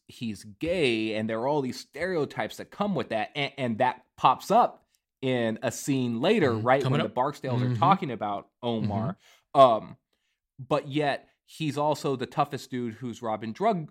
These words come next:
Speaker 1: well, well, drug dealers. And then you can view him sort of having this compassion for the addict who comes up, and it's just like, because the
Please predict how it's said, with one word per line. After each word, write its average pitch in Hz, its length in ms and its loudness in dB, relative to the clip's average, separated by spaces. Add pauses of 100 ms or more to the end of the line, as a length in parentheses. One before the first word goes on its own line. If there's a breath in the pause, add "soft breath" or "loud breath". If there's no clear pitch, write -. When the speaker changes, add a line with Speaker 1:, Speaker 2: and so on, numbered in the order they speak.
Speaker 1:
well, 131 280 -10
well, 127 120 -8
drug 196 280 -6
dealers. 104 360 -10 (220 soft breath)
And 143 240 -2
then 190 360 -6 (200 soft breath)
you 139 320 -6
can 196 360 -6 (140)
view 123 840 -6 (400)
him 143 360 -4
sort 143 220 -8
of 123 100 -6
having 131 400 -6
this 120 180 -8
compassion 120 1040 -4 (420 soft breath)
for 123 360 -2
the 113 160 -2 (100)
addict 135 540 0
who 123 100 -8
comes 120 360 -6
up, 135 340 0
and 113 80 -6
it's 104 80 -10
just 123 180 -10
like, 110 200 -4
because 113 420 -6 (400 loud breath)
the 127 320 0